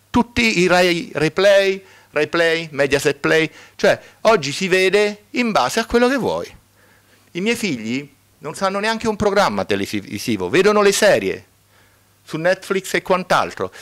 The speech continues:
Quindi oggi c'è un'ottimizzazione del tempo, non male, e quindi on demand lo capite tutti, non potete dirmi no, che stai a dire, perché self food è oxygen on demand. E quindi tu scegli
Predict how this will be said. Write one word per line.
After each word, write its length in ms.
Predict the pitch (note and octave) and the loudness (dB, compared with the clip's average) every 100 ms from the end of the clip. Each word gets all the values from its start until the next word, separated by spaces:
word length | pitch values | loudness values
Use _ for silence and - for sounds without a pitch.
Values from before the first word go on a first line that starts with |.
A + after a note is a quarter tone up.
| - | -20
Quindi 240 | - B3 A#3 | -2 0 4
oggi 500 | A3 C3 A#2+ A#2 _ _ - | 4 2 -2 -4 _ _ -4
c'è 120 | F#3 | 0
un'ottimizzazione 920 | E3+ E3+ F3+ D#3+ D#3 C#3+ D#3 - D4 | 0 0 0 -2 -4 -2 -2 2 2
del 200 | A3 A2+ | 2 0
tempo, 600 | - G2+ F2+ - F2 - _ _ | -2 -2 -2 -4 -4 -8 _ _
non 240 | - D3+ B2+ | 0 2 2
male, 440 | A2 E2+ D#2+ F2+ _ - - _ | 0 0 -4 -8 _ -20 -20 _
e 100 | B3 | -2
quindi 300 | C4 A#3+ D3+ | 2 4 6
on 180 | A3+ A#3+ | 4 4
demand 640 | A3+ G3+ G#2+ G2+ A#2+ F3 - - _ | 2 2 0 0 0 0 -4 -20 _
lo 100 | G3+ | 0
capite 380 | G#3 A#3 A#3 A#3 | 2 2 2 2
tutti, 520 | A#3 D3 - G#2 D#2+ - _ _ _ _ | 0 -2 -2 -4 -4 -12 _ _ _ _
non 120 | F#3 | 0
potete 360 | A3 D#3 A2+ | 2 2 0
dirmi 280 | G#2+ G2+ G#2 | 0 -2 0
no, 240 | C3 A2+ - | -2 -2 -2
che 120 | A#2+ | -8
stai 200 | - A#2 | -6 -8
a 40 | |
dire, 260 | G2 F#2 F2 - - - - _ _ | -8 -10 -14 -16 -20 -20 -20 _ _
perché 540 | F#3+ F#3+ G3 A3 B3 _ _ _ _ | 0 2 2 2 0 _ _ _ _
self 360 | - B2+ A2 | 0 2 2
food 360 | - D3 D#3 F3 _ _ - | 0 -2 -4 -10 _ _ -4
è 100 | B2 | 0
oxygen 460 | B2+ - G3+ A2+ G2+ | 0 2 2 2 0
on 120 | F#2+ | 0
demand. 440 | G2 F#2 C#2+ - - - - _ _ _ _ _ _ _ | -2 -2 -4 -10 -20 -20 -20 _ _ _ _ _ _ _
E 140 | - D#3 | -4 0
quindi 360 | C4 G#3+ C#3+ | 4 4 2
tu 120 | C#3 C4+ | 0 0
scegli 520 | - C4+ F#3 G2 | 0 -2 -4 -10